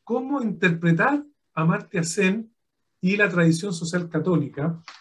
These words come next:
Dice, dice Adela Cortina, ella, para los que ya saben, ¿no es cierto?, habla de la ética de mínimos y la ética de máximos,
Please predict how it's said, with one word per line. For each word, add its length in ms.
Dice, 480
dice 300
Adela 240
Cortina, 680
ella, 380
para 140
los 160
que 220
ya 140
saben, 340
¿no 60
es 60
cierto?, 240
habla 280
de 80
la 160
ética 360
de 120
mínimos 600
y 40
la 160
ética 300
de 80
máximos, 800